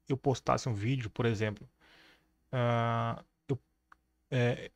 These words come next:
quando eu, o, o vídeo aparecer no seu dispositivo, tá? Seja no seu computador, no seu celular, seja aonde for, é, eu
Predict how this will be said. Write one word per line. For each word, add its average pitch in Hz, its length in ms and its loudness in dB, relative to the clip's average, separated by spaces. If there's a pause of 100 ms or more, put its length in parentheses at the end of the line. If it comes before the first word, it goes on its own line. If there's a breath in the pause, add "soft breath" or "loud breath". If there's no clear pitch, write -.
(160)
quando 160 160 0
eu, 170 100 2 (320)
o, 139 120 -2 (200)
o 139 60 0
vídeo 135 220 2
aparecer 139 600 2
no 120 60 -2
seu 131 120 0
dispositivo, 113 840 -2 (500)
tá? 113 200 2
Seja 113 300 0
no 113 80 0
seu - 160 -4
computador, 113 800 0
no 110 100 -4
seu 117 160 -2
celular, 113 560 2
seja 117 460 0 (760 loud breath)
aonde 120 320 2
for, - 500 0 (1000)
é, 131 260 2
eu 143 160 0